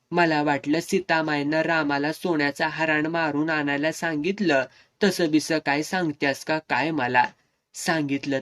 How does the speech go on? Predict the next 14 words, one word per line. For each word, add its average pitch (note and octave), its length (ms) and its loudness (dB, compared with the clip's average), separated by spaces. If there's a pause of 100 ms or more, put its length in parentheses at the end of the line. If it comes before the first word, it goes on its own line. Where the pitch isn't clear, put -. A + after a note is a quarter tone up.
तर D3 100 0
आणाल D3 380 -2 (100)
का?" E3 120 6 (460)
"आणू B3+ 420 6
की, C#3 200 4 (240)
म्हणजे E3+ 260 4
पोटाला E3+ 540 4
येणारा E3 500 2
बारीक E3+ 520 2
राव F3 360 4
जलुंभर F3 560 2
सायाळीच F3+ 680 2
मारत F3+ 340 2 (100)
फिरल, C#3+ 340 4